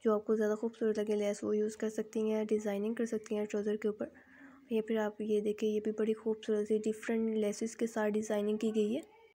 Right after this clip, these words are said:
तो व्यूअर्स, अगर आपको वीडियो अच्छी लगे तो वीडियो को लाजमी लाइक करें, शेयर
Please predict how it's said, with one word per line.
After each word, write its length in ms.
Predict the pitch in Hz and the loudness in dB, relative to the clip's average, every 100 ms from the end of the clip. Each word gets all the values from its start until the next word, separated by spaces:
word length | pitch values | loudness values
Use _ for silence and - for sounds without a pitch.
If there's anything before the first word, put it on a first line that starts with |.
| _ _ _ - | _ _ _ 4
तो 60 | |
व्यूअर्स, 360 | 269 269 269 - | 6 6 4 2
अगर 180 | 240 233 | 0 2
आपको 260 | 226 - 220 | 0 2 2
वीडियो 220 | 220 226 | 4 4
अच्छी 280 | 233 226 240 | 2 -4 0
लगे 260 | 226 220 220 | 2 2 2
तो 140 | 233 | 0
वीडियो 240 | 240 240 | -2 -2
को 140 | 233 240 | -2 -2
लाजमी 420 | 247 247 - 262 | 0 -2 -2 -4
लाइक 260 | 254 240 233 | -2 -4 -4
करें, 240 | 240 233 233 | -2 0 -2
शेयर 240 | 240 | -2